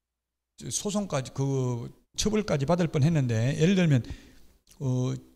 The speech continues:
신문 광고료를 갖다가 이십만 원 정도씩 받아요. 한 사람당. 그, 근데 막 신문 일간지 같은 데 보면 한 백 건 정도 이렇게 광고가 올라와요. 그 매각 공고해가지고 막 나오잖아요. 그게 한 이천만 원 정도 신문사에다가 광고비를 지급한다고 법원에서.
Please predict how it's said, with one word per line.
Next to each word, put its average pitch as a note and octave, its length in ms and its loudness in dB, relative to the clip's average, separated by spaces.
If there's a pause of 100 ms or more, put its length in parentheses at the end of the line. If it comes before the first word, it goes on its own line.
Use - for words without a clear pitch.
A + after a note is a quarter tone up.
신문 G3 380 0
광고료를 G#3 600 2
갖다가 C3 380 -2
이십만 F#3+ 440 2
원 C#3+ 80 0
정도씩 B2+ 440 -2
받아요. D3 320 0
한 A2 160 -4
사람당. A#2+ 460 -2
그, A#2+ 240 -8 (280)
근데 F#3+ 200 2
막 D3+ 160 -2
신문 A3 360 -2
일간지 A3+ 420 -2
같은 F#3+ 220 0
데 F3+ 60 -2
보면 F3 200 -2
한 C3+ 240 -4
백 G3+ 200 0
건 A#3+ 160 -4
정도 E3+ 220 -2
이렇게 C#3+ 220 -4
광고가 D#3 380 -6
올라와요. B2+ 680 -6 (600)
그 C3+ 240 -6
매각 F#3+ 300 -6
공고해가지고 D3+ 520 -6
막 F3 300 -12
나오잖아요. D3 640 -4
그게 E3 180 -6
한 D#3 200 -4
이천만 G#3 420 -4
원 D#3 100 -2
정도 C3 300 -4 (420)
신문사에다가 F3+ 720 -2
광고비를 F3 460 -4
지급한다고 C#3+ 540 -6
법원에서. A#2+ 720 -6